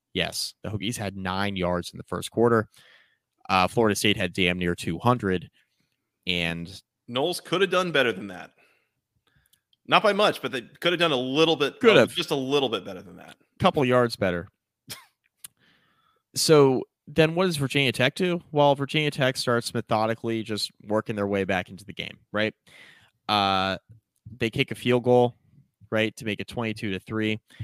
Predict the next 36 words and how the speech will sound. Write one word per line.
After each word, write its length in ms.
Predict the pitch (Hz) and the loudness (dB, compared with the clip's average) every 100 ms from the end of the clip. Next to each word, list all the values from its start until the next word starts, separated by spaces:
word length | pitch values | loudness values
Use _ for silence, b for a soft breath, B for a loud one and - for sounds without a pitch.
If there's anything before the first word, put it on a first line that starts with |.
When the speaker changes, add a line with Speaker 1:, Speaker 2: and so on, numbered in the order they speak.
| B | B
Speaker 1:
They 140 | - 104 | -8 -4
get 120 | 110 | -4
the 60 | 92 | -4
ball 280 | - 98 101 | -4 -2 0
back 340 | 104 101 98 - | 2 0 -2 -8
and 220 | - 95 - | -10 -8 -4
put 140 | 123 | -4
together 260 | 107 107 95 | -2 -2 -2
a 60 | |
really 220 | 95 113 110 | 0 0 0
nice 220 | 101 101 | -2 -4
drive. 360 | - 98 95 95 | -2 -2 -2 -2
Bashal 360 | 98 98 104 95 | -4 -4 -6 -6
Tutin 320 | - 101 98 | -6 -6 -6
had 160 | 101 95 | -6 -6
a 40 | |
five-yard 460 | - 98 98 98 90 | -2 -2 -2 -4 -4
touchdown 420 | 101 - 98 92 | -6 -6 -8 -6
run 200 | 95 95 | -6 -6
before 300 | - 101 92 | -8 -6 -4
halftime. 520 | 101 101 - 92 85 _ b b b | -2 -4 -6 -8 -10 _ b b b
Virginia 220 | - 135 | -2 0
Tech's 240 | 135 113 - | 0 -2 -2
defense 420 | 113 113 104 95 | -2 -2 -4 -2
got 160 | 107 95 | -2 -2
a 60 | |
couple 260 | - 107 - | -2 -6 -6
stops, 440 | - 113 104 - | 0 2 2 -2
something 240 | 107 101 92 | -8 -10 -8
they 80 | |
weren't 280 | 87 95 101 | -4 -4 -4
doing 240 | - 95 90 | -4 -6 -6
in 60 | |
the 80 | 85 | -8
first 280 | - 92 - | -6 -6 -6
quarter, 400 | 110 110 98 90 | -2 0 0 -4